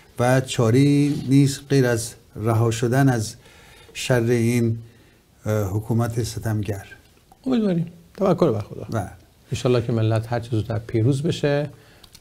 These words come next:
Speaker 2: و ما شاهد جشن و پیروزی ملت قهرمان ایران باشیم و انشالله ملت ایران به خواستهای حقه قانونیش برسه.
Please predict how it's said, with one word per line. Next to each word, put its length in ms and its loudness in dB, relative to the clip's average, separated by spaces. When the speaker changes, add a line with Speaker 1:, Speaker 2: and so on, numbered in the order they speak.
Speaker 2:
و 60 0
ما 560 0
شاهد 380 -2
جشن 360 2
و 60 0
پیروزی 480 0
ملت 640 -2
قهرمان 420 0
ایران 340 -4
باشیم 360 -8
و 20 -6
انشالله 420 -2
ملت 340 4
ایران 220 2
به 60 0
خواستهای 720 -2
حقه 600 0
قانونیش 920 2
برسه. 340 -12